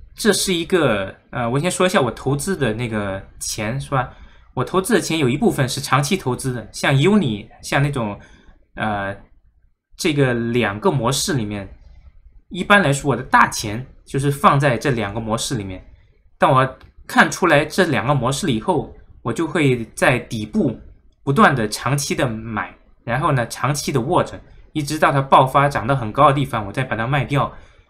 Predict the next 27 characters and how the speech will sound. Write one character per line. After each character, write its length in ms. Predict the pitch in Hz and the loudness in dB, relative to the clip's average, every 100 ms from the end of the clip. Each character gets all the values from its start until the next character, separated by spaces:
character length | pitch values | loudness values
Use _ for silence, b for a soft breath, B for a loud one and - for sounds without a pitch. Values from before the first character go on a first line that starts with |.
| b | b
我 120 | - | -6
大 200 | 123 214 | 4 6
部 120 | 180 170 | 6 4
分 160 | 175 | 0
的 80 | 117 | 0
钱 220 | - 117 | -2 -4
是 140 | 135 156 | -2 0
在 120 | 147 | 0
那 120 | 131 | 0
里 120 | 107 | -4
面， 200 | 98 98 117 | -8 -10 -6
但 100 | 185 | -4
是 140 | - | 0
有 140 | 147 113 | 0 0
一 40 | |
些 160 | - 165 | 0 -2
很 160 | 143 | 0
小 220 | 196 - | -2 -2
部 100 | - | 0
分 140 | 139 139 | 0 0
的 80 | 104 | -2
钱 280 | - 104 123 | -6 -8 -8
是 220 | - 127 | -8 -6
游 220 | 104 117 | -4 -4
资， 420 | - - 143 143 - | -4 -2 -2 -2 -6
是 100 | - | -4
吧？ 200 | 131 | -4